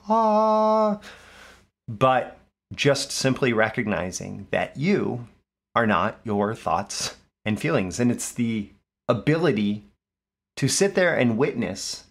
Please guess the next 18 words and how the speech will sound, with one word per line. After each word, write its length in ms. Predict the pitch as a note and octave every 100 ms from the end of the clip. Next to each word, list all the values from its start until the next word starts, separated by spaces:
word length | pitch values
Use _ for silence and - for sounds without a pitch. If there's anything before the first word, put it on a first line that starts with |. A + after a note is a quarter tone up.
| -
as 520 | A2+ A#2 A2 G#2 -
your 580 | G#2+ G#2+ G#2 G2+ G2 - _ _
brain, 400 | G2+ A2 G#2 A#2
as 160 | B2 G#2
your 80 | G#2+
body 480 | G#2 G#2+ G2 G2+ - - - -
comes 320 | - B2+ B2+ B2
up 180 | A#2+
with 160 | A#2+ A2+
all 220 | - B2+
of 160 | C#3 -
these 220 | B2 A2+
thoughts 300 | G#2 A#2 -
and 160 | A2+ G#2
feelings 420 | A#2+ A#2 A2 G2+
inside 400 | G2+ G2+ G#2 A#2+
of 140 | A2+
you 260 | F#2 F2